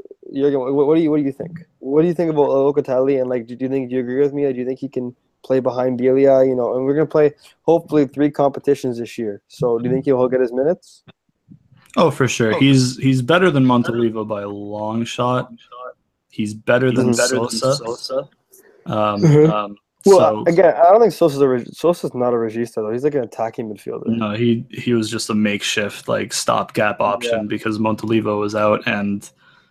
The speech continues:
Speaker 2: I think we, I, I think Montella didn't wanna rush Locatelli last season.
Speaker 1: Yeah, he's also
Speaker 2: That
Speaker 1: getting a
Speaker 2: was
Speaker 1: lot
Speaker 2: the
Speaker 1: of minutes.
Speaker 2: problem.
Speaker 1: He wanted to, he wanted to just,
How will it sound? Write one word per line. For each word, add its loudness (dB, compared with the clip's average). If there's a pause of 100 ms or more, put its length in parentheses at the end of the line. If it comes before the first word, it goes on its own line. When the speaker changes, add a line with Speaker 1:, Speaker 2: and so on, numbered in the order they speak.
(140)
Speaker 2:
I 2
think 0 (260)
we, 2
I, 4 (140)
I 2
think 2
Montella 4
didn't 4
wanna 2
rush 0
Locatelli 0
last 2
season. 0
Speaker 1:
Yeah, 2
he's -2
also 2
Speaker 2:
That 2
Speaker 1:
getting 2
a 2
Speaker 2:
was 6
Speaker 1:
lot 6
Speaker 2:
the 2
Speaker 1:
of -2
minutes. 0
Speaker 2:
problem. -4
Speaker 1:
He -6
wanted -20
to, -16
he -18
wanted -12
to -12
just, -16